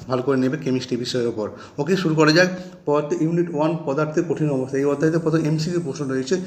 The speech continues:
দেখো, যে লাল মার্কিংগুলো যেগুলো করা রয়েছে, এগুলো হচ্ছে অ্যান্সার। তবে পৃষ্ঠগুলি ঘনক একক কোষের মোট কণার সংখ্যা, অপশন বি মানে চার, উত্তর হবে বি, লাল মার্কের যেটা, ওটাই উত্তর। কোশ্চেন নম্বর দুই দেখো, দেহকেন্দ্রিক ঘনক একক কোষে ফাঁকা স্থানের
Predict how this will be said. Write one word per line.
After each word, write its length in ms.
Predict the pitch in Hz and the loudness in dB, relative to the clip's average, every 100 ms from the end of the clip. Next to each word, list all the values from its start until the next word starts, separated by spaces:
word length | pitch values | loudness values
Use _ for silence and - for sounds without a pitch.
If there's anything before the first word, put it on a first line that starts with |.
| - - | -10 -4
দেখো, 220 | 147 151 170 | 0 2 2
যে 200 | 160 156 | 4 6
লাল 240 | 139 165 | 6 6
মার্কিংগুলো 600 | 175 170 175 175 151 147 | 4 0 0 0 0 -2
যেগুলো 280 | 135 139 143 | -2 -2 -4
করা 280 | - 127 123 | -4 -4 -4
রয়েছে, 300 | 127 139 170 | -4 -2 -2
এগুলো 200 | 147 170 | 0 0
হচ্ছে 140 | 170 | 0
অ্যান্সার। 760 | 143 135 131 135 101 - - - | -2 -4 -2 -2 -2 -10 -20 -4
তবে 120 | 135 - | -2 -2
পৃষ্ঠগুলি 500 | 160 - 175 180 170 | -4 0 2 2 0
ঘনক 280 | 143 147 | 0 2
একক 280 | 160 151 160 156 | 2 2 0 -2
কোষের 200 | 156 170 | -2 0
মোট 240 | 143 135 | 0 -4
কণার 200 | - 147 | -4 -4
সংখ্যা, 480 | 147 - 156 185 185 - - - | -4 -6 -2 -2 -2 -12 -16 -8
অপশন 380 | 139 - 160 143 | -6 -2 -2 -2
বি 120 | 135 156 | 2 2
মানে 180 | 175 | 4
চার, 680 | 170 - 135 117 117 - - - | 0 2 2 2 -4 -14 -16 -14
উত্তর 260 | - 156 | -6 -4
হবে 120 | 160 | -2
বি, 300 | 151 151 131 | -4 -6 -6
লাল 360 | 143 139 139 147 | -6 -4 -2 -2
মার্কের 320 | 147 143 165 156 | -4 -4 -2 -2
যেটা, 140 | 165 156 | -2 -4
ওটাই 200 | 135 147 127 117 170 | -2 -2 -2 -6 -8
উত্তর। 360 | 135 - 120 104 - - - - | -10 -4 -4 -4 -14 -20 -20 -8
কোশ্চেন 240 | 143 156 | -2 0
নম্বর 120 | 139 | 2
দুই 100 | 139 | 2
দেখো, 200 | 143 185 185 - - - | 2 0 -2 -6 -12 -4
দেহকেন্দ্রিক 520 | 131 196 202 196 196 | 6 6 8 4 2
ঘনক 240 | 156 156 165 | 2 2 2
একক 300 | 160 143 156 | 0 0 -4
কোষে 200 | 165 170 | -2 -4
ফাঁকা 300 | 185 143 165 | -4 -6 -6
স্থানের 280 | 156 156 | -4 -2